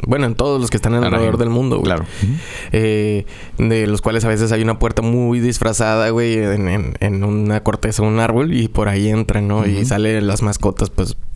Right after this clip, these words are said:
Speaker 1: por ahí, la, la, las
Speaker 2: Las botargas.
Speaker 1: botargas y todo, la, la chingadera.
Speaker 2: Correcto.
Speaker 1: Pero en las tiendas departamentales también es muy, muy recurrente, güey, que haya este tipo de backrooms, güey, porque precisamente tras la fachada del mercado,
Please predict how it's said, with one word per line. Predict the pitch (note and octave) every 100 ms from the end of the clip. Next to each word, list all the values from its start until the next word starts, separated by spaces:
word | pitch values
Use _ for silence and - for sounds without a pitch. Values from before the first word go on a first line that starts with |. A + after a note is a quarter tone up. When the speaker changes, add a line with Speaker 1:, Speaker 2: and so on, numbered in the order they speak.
| -
Speaker 1:
por | G2+
ahí, | F2+ G2+ G#2 G#2 G#2
la, | G#2 F2 F2 D#2
la, | A1+ A1+
las | A1+ G#2
Speaker 2:
Las | G2
botargas. | F2+ G#2 A2+ A#2
Speaker 1:
botargas | A2 A2 G#2
y | -
todo, | - F#2 E2
la, | E2+ G1+
la | G#1
chingadera. | - D2 - - - -
Speaker 2:
Correcto. | - E2 - - - - - - -
Speaker 1:
Pero | - E3
en |
las | E3+ -
tiendas | D#3 F3
departamentales | F#3 F3+ C3+ A#2 A#2 C#3+
también | C#3+ B2 A#2+
es | B2+
muy, | C#3 C#3 C#3 C3 B2 G#2+ G2+ - - -
muy | A2 A2+ A2+ A#2 A#2 G#2+ - -
recurrente, | A#2 - A#2+ A2 A2 B2
güey, | B2+
que | - G#2+
haya | A2 G#2+ G#2+
este | A2 A2
tipo | - - G#2+
de | G#2
backrooms, | F#2+ - D#3 C3+
güey, | G#2
porque | - -
precisamente | - - G2+ A#2 C3 A2 A#2+ C#3 - - - - - -
tras | A#2 G#2+
la | G#2
fachada | G#2+ G#2+ A#2 A#2+ A#2+
del | B2
mercado, | B2+ A#2 - - B2 A2